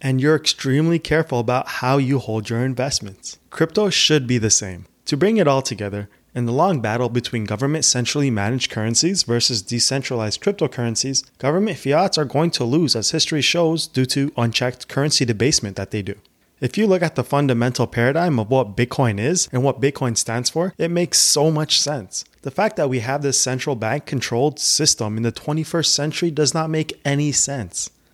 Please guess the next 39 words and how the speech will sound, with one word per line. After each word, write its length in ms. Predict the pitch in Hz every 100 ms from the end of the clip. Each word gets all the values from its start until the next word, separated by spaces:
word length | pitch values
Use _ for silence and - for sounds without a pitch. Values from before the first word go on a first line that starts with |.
| _
However, 420 | 123 131 156 196
many 320 | 151 170 180
emerging 400 | 160 127 127 143
cryptocurrencies 760 | - 131 123 - 127 139 180 165
are 120 | 165
in 80 | 175
this 180 | 170 -
nascent 460 | 131 135 135 110
stage 500 | - - 107 95 - -
where 160 | 127 120
they'll 100 | 113
be 140 | 123
susceptible 640 | - - 196 196 175 175
to 260 | 170 123 101 120
risks, 400 | 160 160 - -
booms, 400 | 123 135 151 143
and 160 | 170
busts. 460 | 165 156 - - -
And 160 | 165 139
frankly, 440 | 165 151 175 175 -
something 340 | - 180 190 180
that 120 | 160
has 200 | 151 160
a 100 | 143
relatively 560 | 123 143 160 175 180 175
small 360 | - 131 151
market 380 | 113 120 - 151
capitalization 840 | 139 139 156 156 123 123 - 180 -
can 180 | 156 151
be 140 | 165
very 400 | 117 113 131 143
easily 420 | 131 113 117 131
manipulated. 800 | 139 123 143 143 104 98 104 - _ _ _ _ -
But 140 | 139
then 160 | 180 165
again, 340 | 117 117 113 - _ -
despite 520 | 156 - - 165 165
these 240 | 120 107
risks, 400 | 104 104 - -